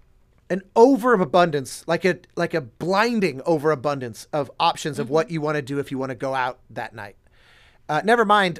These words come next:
Speaker 1: all the museums and all the, it just goes on, or just go
Speaker 2: Yeah.
Speaker 1: to the beach, or, like, there's just so much
Speaker 2: Oh my God, yeah.
Speaker 1: competition
Speaker 2: I know,
Speaker 1: for people's
Speaker 2: I know.
Speaker 1: time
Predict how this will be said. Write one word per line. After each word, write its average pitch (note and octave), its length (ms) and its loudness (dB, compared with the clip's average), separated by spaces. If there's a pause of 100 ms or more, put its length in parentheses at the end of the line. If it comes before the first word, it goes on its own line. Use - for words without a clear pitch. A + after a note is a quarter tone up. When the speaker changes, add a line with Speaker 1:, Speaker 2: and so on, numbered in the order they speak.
Speaker 1:
all E3+ 160 2
the E3 120 -4
museums E3 880 -4
and D3+ 200 -6
all F#3 280 -2
the, F#3 280 -4 (140)
it G3+ 120 -2
just G3 200 -10
goes G3+ 160 0
on, F#3 100 -4
or G#3+ 140 2
just - 220 -6
go B3+ 80 4
Speaker 2:
Yeah. C4 60 2
Speaker 1:
to B3 40 -2
the A#3+ 120 -2
beach, G3+ 580 -2
or, F#3 120 -2
like, F#3 200 0
there's G3+ 180 -2
just - 240 -6
so B3+ 300 -2
much A#3+ 160 4
Speaker 2:
Oh C#4 40 -4
my A#3 60 -4
God, - 140 -8
yeah. - 60 -8
Speaker 1:
competition G#3+ 720 0
Speaker 2:
I - 20 -6
know, - 80 -10
Speaker 1:
for F3 160 -4
people's F#3 480 -8
Speaker 2:
I G3 60 -14
know. F#3+ 40 -16
Speaker 1:
time F3+ 420 -2